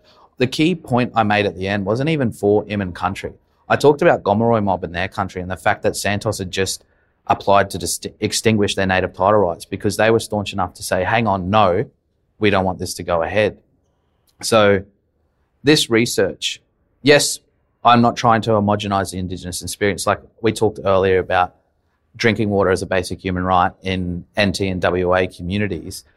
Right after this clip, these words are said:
but then in central Queensland, we have problems with, yes, there is potentially effects for Baralaba and Woorabinda's community for drinking water because of this. But not only that, we have those drawdown and depreciate, depletion effects of the water and the cultural value of that water for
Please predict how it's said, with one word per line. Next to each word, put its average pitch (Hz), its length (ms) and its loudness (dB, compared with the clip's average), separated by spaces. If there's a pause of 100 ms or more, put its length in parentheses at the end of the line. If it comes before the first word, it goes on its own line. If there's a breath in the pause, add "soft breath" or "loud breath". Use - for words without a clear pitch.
(160)
but 110 100 2
then 104 160 2
in 95 100 -2
central 101 380 -4
Queensland, 107 480 -4
we 98 160 -2
have 92 260 -4
problems 90 540 -6 (320)
with, 95 220 -2
yes, 110 260 4
there 104 140 4
is 101 200 0 (160)
potentially 110 420 0
effects 95 320 -2
for 98 140 -8
Baralaba 92 580 2
and 85 100 -4
Woorabinda's 87 500 -4
community 90 500 -6
for 90 220 -4
drinking 95 340 -4
water 101 240 0
because - 340 -6
of 85 140 -8
this. 139 300 -4 (360 soft breath)
But 104 140 0
not 117 160 4
only 113 280 2
that, 98 340 0
we 101 120 -4
have 95 300 0 (160)
those 95 260 0
drawdown 113 440 4
and 95 100 -6
depreciate, 95 680 -6
depletion 98 520 -4
effects 87 340 -4
of 87 120 -6
the 90 80 -4
water 87 240 0
and 87 100 -4
the 85 80 -4
cultural 90 320 -4
value 87 200 0
of 85 60 -6
that 87 160 -4
water 90 200 -2
for 92 340 -2